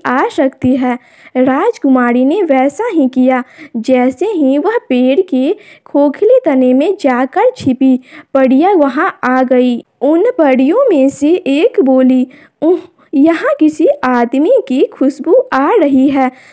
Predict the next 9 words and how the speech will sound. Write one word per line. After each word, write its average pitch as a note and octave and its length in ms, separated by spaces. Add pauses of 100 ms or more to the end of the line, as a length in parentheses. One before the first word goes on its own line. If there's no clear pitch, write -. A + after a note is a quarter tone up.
(120)
दूसरी D4+ 640
बोली, C4 300 (260)
"लगता A#3+ 500 (160)
है D4+ 260
यहाँ D4 440
कोई C#4 380
आदमी B3 540 (100)
आया B3+ 360
है।" C4 320